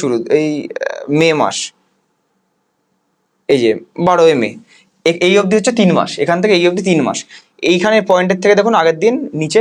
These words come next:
ক্লোজ দিয়েছে, মানে তিন মাসের লো, যেটা হচ্ছে স্ট্রেংথ আবার ফুরিয়ে গেছে এরকম বোঝায়। আর একটা হচ্ছে যে ইয়ালো লাইনটা যেটা আছে, একশো দিনের ডেইলি মুভিং অ্যাভারেজ, সেইটা ব্রেক করলে, সেটা সাপোর্ট নিয়ে বারবার এগোয় আমরা জানি, but সেটা ব্রেক করলে আবার একটা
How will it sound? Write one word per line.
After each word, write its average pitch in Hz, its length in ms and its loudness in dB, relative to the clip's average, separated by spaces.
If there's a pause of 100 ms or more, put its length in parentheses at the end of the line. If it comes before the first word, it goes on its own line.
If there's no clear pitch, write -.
ক্লোজ 160 260 2
দিয়েছে, 120 240 -2
মানে 180 180 -4
তিন 165 180 -2
মাসের 175 280 0
লো, 214 60 4 (100)
যেটা 170 240 2
হচ্ছে 180 180 -2 (120)
স্ট্রেংথ 190 320 0 (120)
আবার 190 180 2 (460)
ফুরিয়ে 180 320 2
গেছে 185 180 0
এরকম 175 280 0
বোঝায়। 120 260 -2 (540)
আর 156 120 2
একটা 180 140 -6
হচ্ছে 214 200 -4
যে 220 60 2 (200)
ইয়ালো 226 360 2
লাইনটা 226 300 0
যেটা 175 200 0
আছে, 135 120 -8 (180)
একশো - 280 -10
দিনের 214 260 -6
ডেইলি 180 180 -4 (100)
মুভিং 185 260 -4
অ্যাভারেজ, 139 360 -2 (440)
সেইটা 196 280 0 (120)
ব্রেক 185 200 2 (100)
করলে, 190 260 2
সেটা 180 240 -2
সাপোর্ট 220 340 0
নিয়ে 240 160 2
বারবার 202 220 2 (120)
এগোয় 180 240 2 (280)
আমরা 180 220 0
জানি, 165 160 -4 (220)
but 151 140 -6
সেটা 190 140 -2 (100)
ব্রেক 196 160 0 (120)
করলে 233 180 0 (160)
আবার 190 240 2
একটা 202 200 0